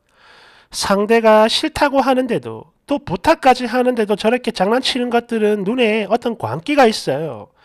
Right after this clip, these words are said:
식탐충들이 음식 앞에서 자제가 안 되는 것처럼 저런 인종도 마찬가지로 장난충도 억제를 못하는 거죠. 예전에 그 뭐야, 어떤 똘끼충만 미친 여자가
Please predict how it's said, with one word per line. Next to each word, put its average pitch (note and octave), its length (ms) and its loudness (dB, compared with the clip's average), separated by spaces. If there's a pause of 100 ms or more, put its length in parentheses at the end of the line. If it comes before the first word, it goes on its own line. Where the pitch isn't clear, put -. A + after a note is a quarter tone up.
(320)
식탐충들이 A#3 1160 -4
음식 A#3+ 300 -2
앞에서 D4 380 2
자제가 B3 360 2
안 F3 80 4
되는 A3+ 220 2
것처럼 A#3 720 0 (320)
저런 D#4+ 340 6
인종도 C#4+ 380 4
마찬가지로 B3 920 2 (280)
장난충도 D#4 920 2
억제를 E4+ 400 2
못하는 C#4 400 -2
거죠. B2+ 460 -6 (580)
예전에 D4+ 360 4
그 D4 100 -4
뭐야, A3 440 4
어떤 C4+ 300 -2
똘끼충만 D4 680 -2
미친 C4+ 380 -2
여자가 G3 840 2